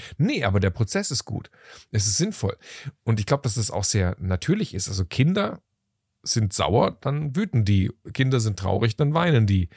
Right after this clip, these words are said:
Danach ist die Emotion vorbei. Ist alles gut. Wir Erwachsenen haben gelernt, naja, du kannst nicht immer schreien und wüten und du kannst nicht immer weinen, machst du nicht, drückst du die Emotionen weg, ist irgendwo in deinem System drin.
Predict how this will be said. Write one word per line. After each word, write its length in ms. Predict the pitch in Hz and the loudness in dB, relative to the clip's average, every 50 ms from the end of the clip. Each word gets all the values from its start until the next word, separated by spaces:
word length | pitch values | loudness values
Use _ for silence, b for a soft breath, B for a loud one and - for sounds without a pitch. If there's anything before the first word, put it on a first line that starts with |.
| B B B | B B B
Danach 300 | 101 92 90 87 85 - | -2 0 0 0 -2 -4
ist 140 | 104 - - | -6 -6 -4
die 40 | |
Emotion 400 | 95 110 107 110 - - 165 170 | -2 0 0 0 0 0 0 0
vorbei. 460 | - - 104 151 - - - - - _ b b b b b b b b b b - | 0 0 0 0 0 -2 -6 -6 -10 _ b b b b b b b b b b -8
Ist 120 | 90 - | -4 0
alles 200 | 78 101 127 - | 2 2 2 2
gut. 260 | - 180 165 131 - - B B B B B | 4 4 4 4 4 0 B B B B B
Wir 240 | - 95 104 110 110 - | -4 0 2 2 2 2
Erwachsenen 460 | 95 90 90 101 98 - 151 131 123 | 2 0 0 0 0 0 0 0 2
haben 180 | 135 - 135 | 2 0 0
gelernt, 340 | 123 117 117 123 127 139 120 | 0 0 0 2 2 0 0
naja, 200 | 110 101 98 101 | 0 0 2 2
du 80 | 107 98 | 2 0
kannst 260 | - 104 113 113 - | 2 0 0 0 -2
nicht 100 | 123 117 | -2 0
immer 200 | 123 113 107 95 | 2 2 2 2
schreien 340 | - - 104 98 104 113 107 | 0 0 2 2 4 4 4
und 180 | 101 95 87 | 4 4 2
wüten 220 | 101 123 139 - 147 | 2 0 0 0 0
und 80 | 127 | 0
du 60 | 117 101 | 2 2
kannst 180 | 110 107 107 | 0 0 2
nicht 80 | 110 107 | 2 4
immer 220 | 104 104 98 87 | 4 4 4 4
weinen, 260 | 92 92 113 135 139 | 4 4 4 4 4
machst 240 | 123 113 110 - - | 4 2 2 2 0
du 60 | 139 | 2
nicht, 160 | 143 151 139 - | 2 2 2 2
drückst 220 | 117 117 107 - | 0 -2 0 0
du 40 | 120 | -2
die 120 | 107 104 98 | -2 0 0
Emotionen 400 | 98 98 92 - 101 95 90 85 | 0 0 0 2 2 2 4 4
weg, 160 | 110 - - B B B B B | 2 0 -2 B B B B B
ist 160 | B 113 92 87 | B -2 0 0
irgendwo 300 | 107 104 101 104 101 104 | 2 2 4 6 6 6
in 60 | 101 | 6
deinem 160 | 98 95 101 | 6 4 4
System 420 | 98 101 95 - - 95 87 87 | 4 2 0 0 2 2 2 2
drin. 300 | 87 95 104 131 185 - | 2 4 4 2 2 0